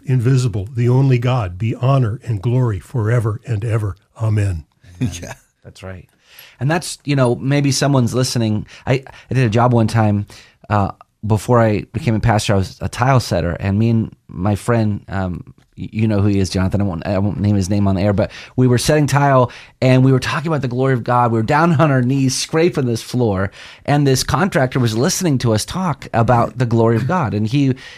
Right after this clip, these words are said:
Speaker 3: he was raised a Lutheran, and the next day, he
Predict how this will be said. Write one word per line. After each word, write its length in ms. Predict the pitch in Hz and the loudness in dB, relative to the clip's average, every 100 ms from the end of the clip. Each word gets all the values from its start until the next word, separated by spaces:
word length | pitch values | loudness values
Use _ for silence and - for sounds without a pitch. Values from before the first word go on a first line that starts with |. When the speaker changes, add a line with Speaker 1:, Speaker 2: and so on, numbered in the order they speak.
| - | -6
Speaker 3:
he 80 | 143 | 0
was 200 | 135 113 | 2 2
raised 340 | 127 131 135 | 2 2 2
a 40 | 123 | 2
Lutheran, 500 | 117 135 123 107 101 - | 2 2 0 0 -2 0
and 400 | 123 120 113 107 - _ _ _ | 2 4 2 0 -4 _ _ _
the 100 | 117 | 0
next 440 | 120 156 180 - | 2 2 0 -4
day, 420 | - 175 135 101 101 | -4 0 2 0 -2
he 360 | - 127 120 | -4 -4 -4